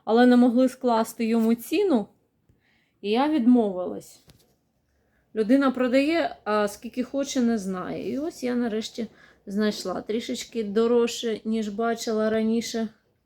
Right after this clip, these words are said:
Ну, нічого. Так, далі. Далі ще до мене приїхали вінтажні кліпси. Це Совдепія,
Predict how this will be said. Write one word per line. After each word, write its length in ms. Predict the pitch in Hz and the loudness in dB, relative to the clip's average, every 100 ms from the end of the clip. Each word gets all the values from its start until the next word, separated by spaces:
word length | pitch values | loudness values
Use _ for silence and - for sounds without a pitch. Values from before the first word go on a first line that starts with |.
| _ _ _ _ _ _ | _ _ _ _ _ _
Ну, 300 | 208 220 262 - | -4 -2 -4 -4
нічого. 720 | 220 214 208 - 180 165 180 - _ _ | -2 -2 -4 -10 -12 -12 -16 -20 _ _
Так, 360 | - 208 - - _ _ _ | -2 -2 -2 -14 _ _ _
далі. 560 | 190 208 226 180 165 170 _ _ _ _ _ _ - - _ 220 | -4 2 4 2 -2 -8 _ _ _ _ _ _ -20 -20 _ 0
Далі 260 | 294 339 | 4 4
ще 180 | 302 247 | 2 2
до 100 | 220 | 4
мене 260 | 220 214 208 | 2 2 0
приїхали 580 | 220 214 190 196 190 | 0 -2 -2 0 0
вінтажні 580 | 175 240 233 202 196 190 | 2 2 2 0 -4 -6
кліпси. 600 | 190 185 165 - 262 294 - _ _ _ _ _ _ _ _ _ _ _ _ _ _ _ _ _ _ _ _ _ _ _ _ _ _ _ _ _ _ - | -6 -8 -8 -8 -6 -6 -8 _ _ _ _ _ _ _ _ _ _ _ _ _ _ _ _ _ _ _ _ _ _ _ _ _ _ _ _ _ _ -14
Це 400 | - 240 220 208 | 0 4 4 2
Совдепія, 920 | - 220 214 381 415 339 294 262 | 0 -4 0 0 0 2 2 2